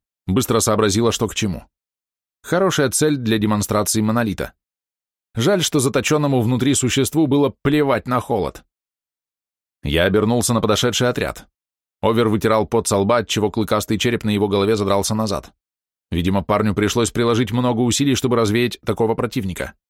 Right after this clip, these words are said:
"Все целы?" просипел я. "Кроме тебя, да", ответил подошедший Вест. Он уже раздал приказы, так что Рина, Анна и Ая пошли зачищать дом.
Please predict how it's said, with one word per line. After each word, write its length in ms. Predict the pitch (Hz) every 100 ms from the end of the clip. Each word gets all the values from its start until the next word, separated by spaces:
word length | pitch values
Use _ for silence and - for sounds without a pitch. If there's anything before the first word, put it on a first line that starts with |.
| _ _ _ _ _ _ _ _ _ _ -
"Все 260 | - 120 143
целы?" 320 | 160 139 104
просипел 420 | 90 - 85 87
я. 280 | 85 67 - _ _ _ _ _
"Кроме 340 | - 147 185 190
тебя, 320 | 196 151 160
да", 200 | 123 120
ответил 360 | 120 87 85 82
подошедший 520 | 85 82 87 - 107
Вест. 320 | 85 - - _ _ _ _ _ _ _ _ _ -
Он 160 | 95 113
уже 200 | 113 120
раздал 340 | 107 104 107
приказы, 420 | 104 107 147 117
так 160 | 95 -
что 140 | 101
Рина, 360 | 98 107 98 -
Анна 320 | 95 95 90 80
и 140 | 101
Ая 380 | - 85 90 131 _ _
пошли 280 | 101 90 113
зачищать 540 | 110 101 107 113 107
дом. 260 | 101 78